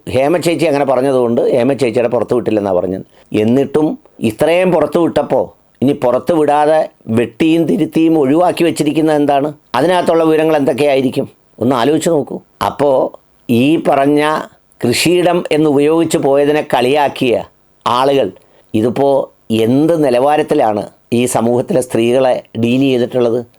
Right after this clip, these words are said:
അങ്ങനെ കൃഷിയിടമെന്ന് പറഞ്ഞതുകൊണ്ട് ഖുർആൻ നിരോധിക്കണമെന്നും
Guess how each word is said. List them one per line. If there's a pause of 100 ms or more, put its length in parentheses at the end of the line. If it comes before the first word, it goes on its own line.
(120)
അങ്ങനെ
കൃഷിയിടമെന്ന്
പറഞ്ഞതുകൊണ്ട്
ഖുർആൻ
നിരോധിക്കണമെന്നും